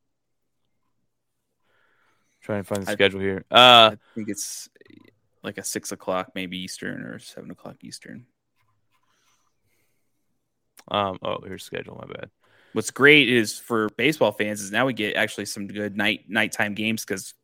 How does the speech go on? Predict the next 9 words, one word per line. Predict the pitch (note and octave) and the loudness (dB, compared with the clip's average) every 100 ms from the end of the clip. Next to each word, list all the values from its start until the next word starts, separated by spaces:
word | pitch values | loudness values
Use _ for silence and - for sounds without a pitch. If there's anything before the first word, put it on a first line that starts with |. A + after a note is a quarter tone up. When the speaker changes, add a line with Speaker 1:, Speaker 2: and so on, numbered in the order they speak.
| _ _ | _ _
Speaker 2:
there's | - A2 | -14 -10
no | G#2 | -10
football | - - - G2+ G2+ | -6 -6 -4 -4 -4
and | F#2 | -4
basketball's | G2+ A#2 - G#2 - _ - - - _ - | -4 -4 -4 -8 -8 _ -20 -20 -20 _ -2
basically | G#2+ - D#2+ F2 - | 0 0 -2 -4 -10
ending. | D#2+ A2 G#2 G#2+ | -6 -4 -4 -6
So | A2 - - B2+ _ _ _ | -6 -6 -8 -12 _ _ _
Speaker 1:
Right. | G#2+ G2 F#2+ | -8 -6 -6